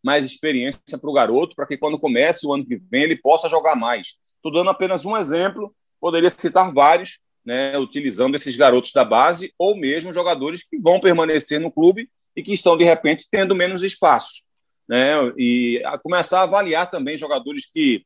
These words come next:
que podem permanecer e que estão encerrando o contrato e já começar a conversar com esses atletas pra diminuir o número de contratados no próximo ano, aqueles que você não vai ter interesse, na série, seja na Série A ou na Série B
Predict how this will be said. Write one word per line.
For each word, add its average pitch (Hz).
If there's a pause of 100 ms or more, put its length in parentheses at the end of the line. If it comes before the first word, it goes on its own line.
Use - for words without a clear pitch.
(160)
que 151
podem 175
permanecer 156
e 160
que -
estão 151
encerrando 143
o -
contrato 127 (340)
e 120
já 147
começar 160
a 160
conversar 135
com 143
esses 135
atletas 135
pra 127 (460)
diminuir 196
o 240
número 165 (120)
de 147
contratados 139
no 131
próximo 131
ano, 139 (320)
aqueles 185
que 185
você 185
não 185
vai 180
ter 170
interesse, 160
na 135
série, 139
seja 143
na 139
Série 135
A 139
ou 143
na 139
Série 131
B 147